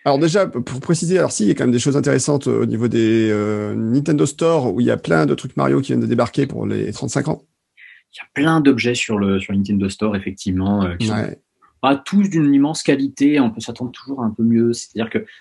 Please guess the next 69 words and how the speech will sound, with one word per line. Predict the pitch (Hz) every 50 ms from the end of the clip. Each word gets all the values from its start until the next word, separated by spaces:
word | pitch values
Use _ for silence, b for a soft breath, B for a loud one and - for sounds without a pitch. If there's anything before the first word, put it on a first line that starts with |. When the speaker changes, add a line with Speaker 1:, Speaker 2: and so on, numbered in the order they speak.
| B B -
Speaker 2:
voilà, | 120 120 120 -
s-, | 104 - - _ _ _ - - - - - - 107
sur, | - - - 117 113 -
sur | - - 180 180
cette | - - 175 - -
célébration | - - 185 185 180 185 165 - 208
des | 175
trente-cinq | - - 156 147 - 151 143 -
ans | 151
de | 151
Mario, | 147 147 147 165 180
on | 147
a | 127
toujours | 123 - - 160 -
cette | - 147 -
sensation | - 135 - 135 127 - - 160 160
que, | - - 127 135 143 143 B B B B _ -
euh, | 107 107 104 104
c'est | - - 131 123
cool, | 127 - - 156 160 143
mais | 123 127 139 151 151 165
ils | 160 135 117
auraient | 120 113 113
quand | 113 - 131
même | 127 127 123
pu | - -
faire | - - 127 120
un | 117
peu | 110 - 113
plus. | 101 - 131 143 139 - B B B B B -
Après, | 120 - 180
c'est | - - 120
l'éternel | 123 120 131 127 123
problème | - - 123 123
de | 123 113 113
Nintendo. | 110 110 110 107 104 104 98 110
Il |
y | 113
a | 107
toujours | - - 127 277 -
ce | -
Speaker 1:
Pas | - 226
Speaker 2:
côté | -
Speaker 1:
forcément | 254 - - 233 220
un | 214 185
peu | 196
plus, | 156 180 214 220 208 -
mais | 151
un | 139 131
peu | - 143
mieux. | 127 120 113 107 104 - - _ _ _ _ _ -
Speaker 2:
Ouais, | 120 123 127 127 -
mais | 120 110
il |
y | 113
a |
toujours | 113 - 180 180
ce | - 135
côté, | 113 - 120 - - - -
c'est, | - - - -
c'est, | - - -
c'est, | - - - 127
c'est | - - - 131
une, | 127 127 127 123 120 120 120
une | 120 120 113 113
constante | - 156 - 185 190 190
avec | 127 120 117 123
Nintendo, | 117 110 123 117 117 120 139 165
c'est | - - - 117 123 139 B